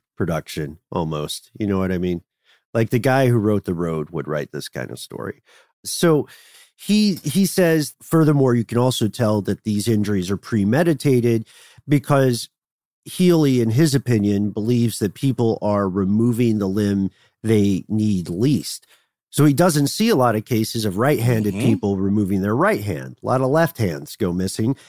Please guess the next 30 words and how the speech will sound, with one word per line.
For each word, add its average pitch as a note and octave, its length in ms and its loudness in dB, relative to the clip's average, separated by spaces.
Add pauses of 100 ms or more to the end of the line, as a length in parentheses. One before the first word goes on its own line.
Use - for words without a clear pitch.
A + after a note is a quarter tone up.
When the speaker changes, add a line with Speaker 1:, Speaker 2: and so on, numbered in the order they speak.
(120)
Speaker 1:
and C#3 120 4
there C3+ 100 6
are A#2+ 60 4
more B2 280 2
left C3 240 0
hands A#2 260 0
than A2 100 -4
right D3 240 0
hands G#2+ 320 -2
because A2+ 560 -2
more A2+ 220 2
people G2 520 -2 (200)
are G#2 120 0
gonna G#2 200 0
be F#2 120 -2
right-handed E2+ 800 -4
in G2+ 240 -2
a F2 100 0
s-, - 160 -8
random G2+ 440 0
population. G2+ 760 -4 (300)
Speaker 2:
And C3+ 120 0
you D3+ 60 2
can C#3+ 120 2
certainly E3 340 4
argue C3+ 400 2
that, A2+ 160 2
again, G#2 320 0
I'm G#2 160 0
no G2+ 260 2